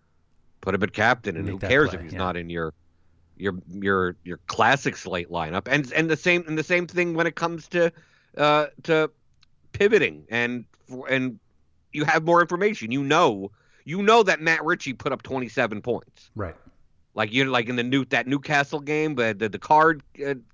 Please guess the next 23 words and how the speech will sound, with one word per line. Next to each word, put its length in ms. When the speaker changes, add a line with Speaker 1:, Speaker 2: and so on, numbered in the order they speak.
Speaker 1:
came 220
out 360
and 140
Newcastle 440
won 180
three 200
nothing. 440
Like, 240
turns 280
out 240
that 180
Ritchie 240
wasn't 280
owned 240
enough 340
that, 200
you 100
know, 60
like, 140
it 60
mattered 360
in 100
cash, 420